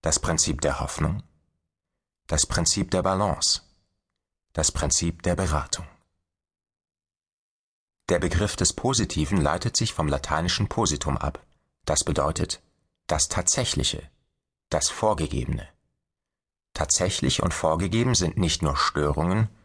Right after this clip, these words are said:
Krankheiten, Konflikte und Vorurteile, sondern auch die Fähigkeiten, die Möglichkeiten der Konfliktverarbeitung und die Chance, sich gegenseitig kennenzulernen und zusammen statt gegeneinander zu arbeiten.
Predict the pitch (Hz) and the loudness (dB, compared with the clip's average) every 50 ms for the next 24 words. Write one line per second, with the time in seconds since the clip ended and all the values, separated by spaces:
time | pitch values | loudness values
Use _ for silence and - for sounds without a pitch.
0 | _ _ _ _ - - - 71 71 73 - 87 82 82 - - 87 82 80 - | _ _ _ _ -10 -4 -2 -2 -2 0 0 0 0 0 0 0 0 0 0 -2
1 | - - _ _ _ - - 80 - - - 92 98 - - - - - - - | -8 -20 _ _ _ -4 -2 -2 -2 -2 -2 -2 -2 0 0 -2 -2 -2 -2 -4
2 | - - 127 113 - 71 67 - - 65 - - 76 65 - - _ _ _ _ | -2 0 0 2 0 -2 -4 -4 -4 -2 0 0 0 -2 -2 -6 _ _ _ _
3 | _ _ _ _ _ 82 76 82 92 113 131 139 - - 85 - - 85 76 - | _ _ _ _ _ 0 2 2 2 2 0 2 2 0 0 0 0 -2 -2 0
4 | - 76 71 69 80 - - - 87 82 90 90 - 113 107 107 - - - - | 0 0 0 2 0 -2 0 0 0 -2 -2 -2 0 0 0 0 0 -6 -20 -20
5 | _ _ _ - 71 67 69 76 78 87 85 - - - 73 71 78 69 64 67 | _ _ _ 0 2 2 2 2 2 2 0 2 2 0 -2 0 0 0 0 -2
6 | - - 71 67 - - 71 69 - - - 82 - - 80 90 95 95 95 95 | 0 0 0 0 0 -2 -4 -4 -4 -2 -2 0 0 2 0 2 2 0 -2 0
7 | - 107 104 101 98 - - - _ _ _ _ 110 104 95 - 107 - - - | 0 0 0 0 -2 -6 -14 -20 _ _ _ _ 0 0 2 0 0 2 2 2
8 | 139 120 85 65 - - - - - _ _ - - - - - - 85 92 95 | 2 2 2 0 0 0 0 -2 -4 _ _ -8 -6 -4 -4 -2 0 0 2 2
9 | 104 85 92 87 - 82 76 - - - 80 82 87 87 - 98 87 87 87 90 | 2 2 2 2 2 0 -2 -2 0 -2 0 0 2 0 2 2 2 2 2 2
10 | 98 98 92 87 - - - - _ - 107 - - 120 - - 147 131 85 65 | 2 0 -2 -2 -4 -8 -20 -8 _ -2 0 0 2 2 2 2 2 2 2 0
11 | 62 62 - - _ _ - - - - - - - - 78 73 69 73 69 67 | -2 -2 -4 -10 _ _ -8 -2 -2 -2 -2 -2 -2 0 0 2 2 2 2 2
12 | 67 67 69 67 67 - - - - - 76 73 69 65 60 - - - | 2 2 2 2 0 0 -2 -2 0 0 0 0 -2 -4 -6 -6 -10 -16